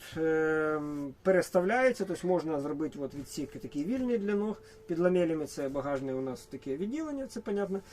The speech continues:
Ну і, е, внизу в полу розташовані два акумулятора, собственно, із-за яких ми получаємо дуже багато в результаті енергії, яка нам гріє, е, проточну нашу, е,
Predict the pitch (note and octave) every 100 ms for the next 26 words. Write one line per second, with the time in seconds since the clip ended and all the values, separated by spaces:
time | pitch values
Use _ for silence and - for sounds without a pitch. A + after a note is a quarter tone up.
0 | - - - A#3 C#4 G#3+ A3+ B3+ A#3+ F#3+
1 | G3 F#3+ F3 G#3 F#3 A3+ C#4+ - A3 G3
2 | G#3 C#4 C4 G3 F#3+ - G3 - A#3+ A#3
3 | G#3+ D3+ F3 G#3 G#3 G3+ F3 E3+ F3+ A#3
4 | C#4 C#4+ - G#3+ F3 G#3 F#3+ F#3+ F3+ F3
5 | E3+ F3+ G3 C4 C#4 F3 G3+ G3+ F#3 E3+
6 | F3+ E3+ D#3 C#3+ - - - D#3 D#3 G3+
7 | E3+ D#3+ D3+ D3+ D#3 C#3 D3+ D#3 D3+ D3
8 | D#3+ D#3 A3 B3 C4 G3 F#3 F3 E3+ F3
9 | D3+ C#3+ F#3 F3+ E3 - D3 C#3+ C#3+ C#3+
10 | C#3 C#3 C#3 C#3 C#3 - D#3 - F3+ -
11 | D3+ C3+ D3 D3 C3+